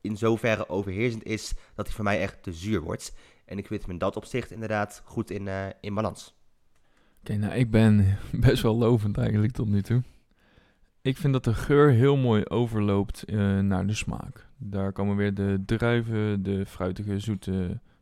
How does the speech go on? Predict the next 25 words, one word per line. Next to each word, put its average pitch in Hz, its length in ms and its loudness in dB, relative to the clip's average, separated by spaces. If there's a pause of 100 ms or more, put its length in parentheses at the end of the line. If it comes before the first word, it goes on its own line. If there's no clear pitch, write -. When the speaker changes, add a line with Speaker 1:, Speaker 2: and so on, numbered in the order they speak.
(120)
Speaker 2:
kant 92 420 -2
naar 95 180 -2
voren 120 440 0 (300)
in - 80 -6
eerste 110 260 0
instantie. 101 680 0 (260)
Het 101 180 0
zuurtje 160 340 2
blijft 120 300 2
op 107 100 -14
de 95 160 -8
tong 143 240 2
hangen. 120 380 0 (480)
De 101 460 -4
alcoholische 117 1040 -2
eerste 110 380 -2
nasmaak 127 680 0
zit - 240 -8
erin. 113 360 -4 (580)
De 107 120 -2
lange 110 640 2
nasmaak 107 640 0
is, - 220 -10
eh, 98 260 -4
wat 95 260 -6